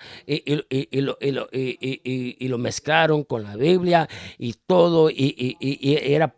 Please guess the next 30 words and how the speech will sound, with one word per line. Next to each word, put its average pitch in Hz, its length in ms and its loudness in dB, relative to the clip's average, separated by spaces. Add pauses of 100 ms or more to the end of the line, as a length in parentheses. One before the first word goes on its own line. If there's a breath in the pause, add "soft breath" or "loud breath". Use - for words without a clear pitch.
bien 151 360 2
popular. 135 720 -2 (1080)
Ve, 139 300 -2
y, 139 200 0
y, 143 80 -6
pero, 131 440 -4
eh, 139 180 2
eh, 143 200 0
esto 147 220 -4
era 143 140 0 (160)
del, 120 280 -8
del 113 460 -10
diablo, 175 680 -2 (540 soft breath)
y, - 80 -8
y, - 320 -8
y, 143 240 -6
y, 147 200 -4
y, 143 600 -2
y, 135 280 -6
y 123 60 -8
Cristo 156 560 -4
odia 165 420 4
lo, 143 280 2 (320 loud breath)
lo, 143 240 2
lo, 139 220 -2
las 135 260 -2
enseñanzas 139 560 0
de 143 80 -2
los 110 260 -2
gnósticos 160 800 2